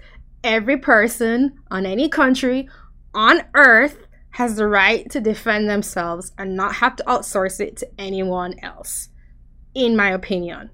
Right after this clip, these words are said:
Asking people to not care about that is to deny human nature and history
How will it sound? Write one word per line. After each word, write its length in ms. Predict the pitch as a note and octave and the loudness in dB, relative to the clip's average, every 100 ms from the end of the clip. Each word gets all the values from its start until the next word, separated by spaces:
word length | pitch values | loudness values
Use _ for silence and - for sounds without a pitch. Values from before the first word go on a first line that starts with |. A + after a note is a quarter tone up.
| - | 4
Asking 440 | B3 F4 - E4+ | 4 4 2 0
people 560 | D4+ D4 C#4 B3+ B3+ C4 - | 2 -2 0 0 0 -2 -6
to 100 | G#3+ | -2
not 300 | G#3+ B3 - | 2 2 2
care 300 | C#4+ C4 B3+ | 4 6 6
about 320 | G3+ G3 F#3 | 4 0 0
that 340 | F#3+ F#3 - - - | -6 -6 -10 -18 -10
is 180 | A#3+ A#3 - | -8 -6 -8
to 120 | - | -6
deny 640 | G#3+ A3 G#3+ G#3+ A3+ B3+ C#4 - | 0 2 4 6 6 2 -2 -6
human 760 | - A#3+ A#3+ A3+ G#3+ F#3+ F#3 F3 | -8 -4 0 0 0 -2 -8 -8
nature 580 | F#3 G#3 D4 E4+ G#4 - - | -8 -6 -4 -4 -6 -12 -4
and 160 | A3 G#3 | -2 -2
history 720 | F#3 E4+ - - F3+ G3+ | 2 0 0 -10 -8 -8